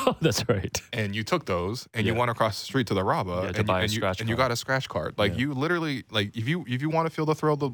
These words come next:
Speaker 2: the lottery with one percent odds,
Speaker 1: Mm.
Speaker 2: like, go <laughs> c-, just do a Keno. You know what I mean?
Speaker 1: <laughs>
Speaker 2: Like, I, the Bobby Webster is basically flown to New York to scratch a Keno
Speaker 1: To
Speaker 2: ticket.
Speaker 1: have some, uh, super fresh beer with Mark Tatum
Speaker 2: Hey.
Speaker 1: in the green room.
Speaker 2: I, I,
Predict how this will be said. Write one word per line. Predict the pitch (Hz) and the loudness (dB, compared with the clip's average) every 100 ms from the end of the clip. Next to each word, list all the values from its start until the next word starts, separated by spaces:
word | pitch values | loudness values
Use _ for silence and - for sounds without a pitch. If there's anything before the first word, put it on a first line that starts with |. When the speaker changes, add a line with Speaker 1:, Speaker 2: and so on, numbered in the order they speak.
| - | 0
Speaker 2:
the | 113 | 0
lottery | 110 117 127 139 | 4 2 2 -2
with | 107 | 0
one | 104 120 | 0 0
percent | 117 117 | 0 2
odds, | 110 123 143 - _ | 2 0 -2 -10 _
Speaker 1:
Mm. | 104 | 0
Speaker 2:
like, | 92 | 2
go | 87 139 | 2 0
<laughs> | |
c-, | - - 113 | -2 -10 -6
just | - | 0
do | 143 151 | 2 2
a | |
Keno. | 131 123 131 95 92 - | 2 0 2 0 -2 -8
You | - | 0
know | - | 2
what | - 233 | 4 4
I | 214 | 2
mean? | 208 233 | 2 2
Speaker 1:
<laughs> | |
Speaker 2:
Like, | 226 233 - 302 - 262 - 269 - 320 277 226 - - | 2 2 2 2 2 2 2 0 2 0 2 -2 -2 0
I, | 127 | 2
the | 127 | 2
Bobby | 135 143 185 | 4 2 4
Webster | 165 165 165 | 0 2 0
is | 131 | 2
basically | 131 143 156 | 0 2 0
flown | - 127 131 | 2 2 2
to | |
New | 123 | 2
York | 117 120 104 | 0 0 -2
to | 107 | -2
scratch | 107 107 | 2 2
a | 104 | 2
Keno | 101 92 | 0 -2
Speaker 1:
To | 87 | -2
Speaker 2:
ticket. | - 123 | 2 4
Speaker 1:
have | 120 120 | 2 0
some, | 113 104 | 0 2
uh, | 101 | 0
super | 95 117 107 98 | 0 -2 -2 0
fresh | 196 127 - | 0 0 0
beer | 101 98 | 2 2
with | 90 87 | 0 -2
Mark | 95 90 | -4 -4
Tatum | - 95 90 107 - _ - | -2 -2 0 -4 -6 _ 0
Speaker 2:
Hey. | 101 | 2
Speaker 1:
in | 104 | 4
the | 101 | 0
green | 92 98 90 | -2 -4 -4
room. | 90 123 - _ _ - | -4 -4 -6 _ _ -10
Speaker 2:
I, | |
I, | - | -8